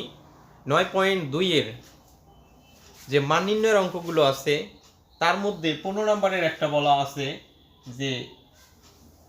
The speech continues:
sin থ্রি এ equal cos থ্রি এ যদি a is equal to fifteen degree হয়, এই অঙ্কগুলো প্রমাণ করতে হবে। তা এই প্রমাণের মধ্যে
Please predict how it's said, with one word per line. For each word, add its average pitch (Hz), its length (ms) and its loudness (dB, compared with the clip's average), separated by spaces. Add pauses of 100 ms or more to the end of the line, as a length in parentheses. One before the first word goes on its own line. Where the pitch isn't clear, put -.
(220)
sin 175 360 2 (360)
থ্রি 175 280 -6 (360)
এ - 20 0 (380)
equal 160 400 4 (200)
cos 190 260 0 (140)
থ্রি 165 200 -6 (240)
এ - 20 -2 (320)
যদি 156 300 -4 (500)
a - 20 2 (120)
is 156 180 -8
equal 147 320 4
to 202 60 2 (180)
fifteen 170 420 -6
degree 147 300 0
হয়, 127 180 4 (1400)
এই 151 60 2
অঙ্কগুলো 180 340 2
প্রমাণ 196 280 4
করতে 160 280 2
হবে। 117 180 0 (500)
তা 156 80 -10 (220)
এই 202 80 2 (100)
প্রমাণের 208 500 -2
মধ্যে 156 280 -4